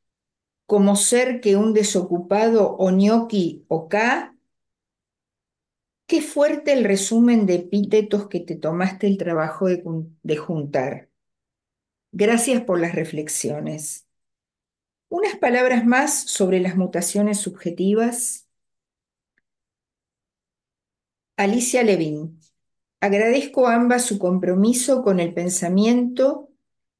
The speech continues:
que con la velocidad e ignorancia del otro actual pensar está degradado.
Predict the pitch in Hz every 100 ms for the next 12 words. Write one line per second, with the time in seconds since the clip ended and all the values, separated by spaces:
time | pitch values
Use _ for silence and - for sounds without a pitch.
0 | _ 196 190 202 196 190 190 190 196 -
1 | 208 233 262 254 220 208 196 202 233 233
2 | 220 190 180 202 214 226 226 226 185 170
3 | - 208 220 233 233 - 185 190 - 214
4 | 233 233 - - 196 208 202 185 175 208
5 | 160 160 165 160